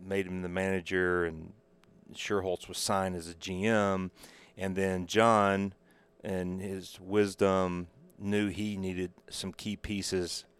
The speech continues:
to surround some of this young talent, and that's when he went out and he signed Sid Bream, and he signed Terry Pendleton, and he brought in Charlie Leibrandt,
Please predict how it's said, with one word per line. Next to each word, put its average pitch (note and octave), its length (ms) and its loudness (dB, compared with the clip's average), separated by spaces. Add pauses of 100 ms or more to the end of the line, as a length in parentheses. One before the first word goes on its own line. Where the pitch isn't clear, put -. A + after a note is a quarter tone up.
(380)
to G2+ 120 -4
surround F#2 540 0
some F#2 160 -4
of E2 80 -8
this F2 180 -4
young F2 220 -2
talent, F2+ 580 -2
and F2 160 -8
that's F2 240 -6
when F#2 140 -4
he F2+ 120 -6
went F2 220 -4
out E2+ 180 -4
and E2 120 -12
he F2+ 80 -10
signed E2+ 400 -6
Sid F2 280 -4
Bream, F2 380 -6
and E2 100 -10
he E2 60 -8
signed E2+ 380 -6
Terry F2+ 260 -2
Pendleton, E2+ 640 -4
and F2 140 -8
he F2 60 -8
brought F2 280 2
in F2 140 -4
Charlie F2+ 340 -2
Leibrandt, F2+ 560 0